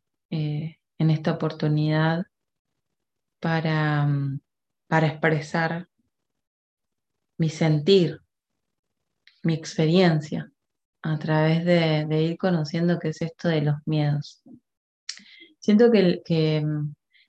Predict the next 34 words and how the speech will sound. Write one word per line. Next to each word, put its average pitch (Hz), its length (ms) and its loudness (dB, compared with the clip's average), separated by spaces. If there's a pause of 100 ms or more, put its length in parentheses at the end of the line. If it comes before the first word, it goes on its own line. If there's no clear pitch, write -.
(120)
que 175 120 -2
el 165 80 4
miedo, 185 800 2 (680)
quedarme 180 520 2
ahí, 180 420 2
en 151 140 -2
el, 147 220 -6
o 143 40 -10
sea, 143 280 -4 (120)
como 143 560 -2 (520)
el 156 160 2
miedo 196 220 6
está, 170 440 -2
eh, 151 200 -2
como 147 240 -2
en 143 80 2
el 143 140 0
centro, 139 600 -2
¿no? 156 360 -2 (760)
Desde 160 260 0
un 185 140 4
lado 220 420 4
estoy 165 260 -6
yo 196 460 0 (120)
con 151 480 0
la 147 260 -2
vida 180 240 4
que 170 100 2
me 151 120 0
tocó, 202 560 2 (840)
en 147 200 -2
el 143 240 -2
medio 180 400 2
atravesar 160 960 0